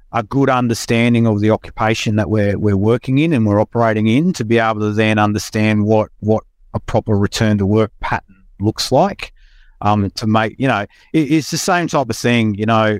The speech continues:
you see it in performance sport where, you know, we haven't done an accurate, you know, we haven't done a, a, an adequate reload of that individual before we've returned them to competition. It's the same type of thing. You know, we see examples where we probably haven't done an, an adequate reload of that individual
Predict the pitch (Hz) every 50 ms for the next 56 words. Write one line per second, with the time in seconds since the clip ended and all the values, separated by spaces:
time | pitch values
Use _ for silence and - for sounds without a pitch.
0 | - - - 117 - - 147 143 139 135 127 120 - 107 - - 123 120 117 113
1 | 107 - - - 131 131 127 127 120 - - 110 113 113 113 110 110 107 - _
2 | _ _ _ - 117 117 110 110 107 98 - _ _ _ _ _ - 131 123 135
3 | 139 127 127 113 - 120 117 113 110 110 110 107 - - 127 113 110 - - 117
4 | 120 107 101 104 110 117 120 123 127 127 113 117 113 110 107 104 101 90 107 107
5 | 104 101 - - 117 113 110 107 107 113 123 - - 120 101 95 104 113 117 117
6 | 120 113 110 110 104 107 104 101 107 104 107 110 107 104 101 110 107 107 113 107
7 | 101 95 110 107 - - 113 104 104 107 101 92 101 101 - - 113 107 101 98
8 | 98 - - - 101 - - - - 202 180 - - 123 104 101 95 90 107 -
9 | - - 123 - 180 165 151 127 - - 113 - 98 - - 131 120 110 101 98
10 | 101 98 101 104 113 110 - - 139 127 117 107 101 110 110 113 107 113 110 101
11 | 107 113 107 104 107 107 - - 135 131 131 123 107 110 113 113 110 101 - -
12 | 107 107 107 104 101 104 - - 117 107 107 110 113 120 - - 117 - - 107
13 | 107 113 123 123 120 113 110 104 107 101 98 104 101 101 107 104 104 104 98 113
14 | 117 113 - 110 98 90 90 98 123 -